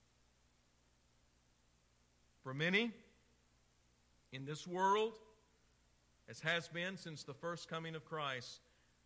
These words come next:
they have rejected him. And their rejection of Christ will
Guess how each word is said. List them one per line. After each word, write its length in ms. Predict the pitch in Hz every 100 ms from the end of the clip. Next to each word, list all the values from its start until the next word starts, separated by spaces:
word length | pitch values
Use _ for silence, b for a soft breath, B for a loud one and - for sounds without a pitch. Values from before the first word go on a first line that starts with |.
| -
they 100 | 127
have 220 | 131 127
rejected 500 | 131 117 147 151 175
him. 200 | 160 135 104 - - - _ _ _ _ _ _ _ _ _ _ _ _ _ _ _ -
And 80 | 107
their 120 | 131
rejection 500 | 147 123 165 170 165
of 100 | 151
Christ 440 | - 160 170 175
will 80 | 147